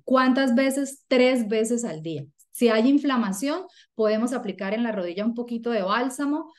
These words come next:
podemos aplicar en la rodilla compresas con la esencia de enebro, podemos, eh, sí, o sea, utilizar, como siempre no va a estar inflamada, por eso pues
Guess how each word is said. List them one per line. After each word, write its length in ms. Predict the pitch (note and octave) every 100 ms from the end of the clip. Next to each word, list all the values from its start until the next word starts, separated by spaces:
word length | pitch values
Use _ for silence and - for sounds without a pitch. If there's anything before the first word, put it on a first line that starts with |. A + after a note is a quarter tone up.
| _
podemos 460 | - G#3 G3+ A3 A3+
aplicar 440 | G3 F#3 F3+ F#3+
en 100 | G#3+
la 100 | G#3+
rodilla 480 | F#3+ F3+ F3+ G3+ A3+
compresas 680 | A3+ F3+ F3+ A#3 A#3 B3 A#3+
con 160 | A3+ F#3+
la 60 |
esencia 580 | E3+ F#3 G3+ G3+ A3+ A3+
de 120 | G3
enebro, 580 | F3 G#3 B3 B3 A#3+ C#4 - _
podemos, 600 | G#3+ G3+ G3 G3+ A3+ A3+
eh, 480 | - G3+ F#3 F3 E3+ E3
sí, 200 | A#3 F#4
o 120 | A#3
sea, 280 | A3+ F3+ F3
utilizar, 600 | F#3 G3 A3 F#3 C4 G3
como 280 | G#3 G3+ F#3
siempre 360 | F#3 A#3+ A#3 B3+
no 140 | B3+
va 80 | B3+
a 40 |
estar 200 | B3+ B3+
inflamada, 600 | B3+ C4 A#3 F#3 G#3+ D4+ -
por 140 | G#3+
eso 240 | F#3 F#3+ G#3+
pues 280 | G#3 F3